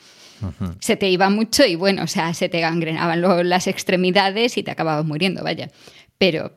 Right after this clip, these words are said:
Speaker 2: mm, además hay, mm, otros registros de brotes aparentemente extraños que se, se asocian ahora a que se habían consumido hongos.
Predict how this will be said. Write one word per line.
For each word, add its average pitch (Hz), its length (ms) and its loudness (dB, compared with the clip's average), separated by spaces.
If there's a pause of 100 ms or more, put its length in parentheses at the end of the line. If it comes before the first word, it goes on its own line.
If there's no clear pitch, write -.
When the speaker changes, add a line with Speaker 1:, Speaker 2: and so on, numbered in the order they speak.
(120)
Speaker 2:
mm, 160 320 -4
además 175 500 0
hay, 196 240 2
mm, 180 320 -4 (100)
otros 202 360 2
registros 214 640 -2
de 196 440 -2 (120)
brotes 190 800 -2
aparentemente 185 880 -2
extraños 214 680 -2
que 175 100 -4
se, 160 340 -4 (340)
se - 140 -2
asocian 175 480 -2
ahora 202 520 0 (480)
a 170 260 0
que 190 220 0
se - 120 -4
habían 165 320 -2
consumido 180 640 -2
hongos. 165 440 -4